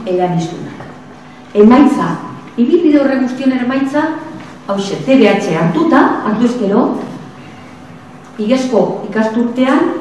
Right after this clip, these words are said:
mate-, kurrikulunaren ehuneko hamairu koma bat ematen izan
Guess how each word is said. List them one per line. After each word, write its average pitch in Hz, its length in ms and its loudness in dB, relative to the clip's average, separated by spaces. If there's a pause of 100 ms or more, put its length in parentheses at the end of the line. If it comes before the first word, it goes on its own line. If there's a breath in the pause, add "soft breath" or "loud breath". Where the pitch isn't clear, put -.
(140)
mate-, 196 320 -2
kurrikulunaren 269 720 4
ehuneko 220 320 4
hamairu 226 540 4
koma 214 260 0
bat - 560 -2
ematen 208 340 -6
izan 277 360 -4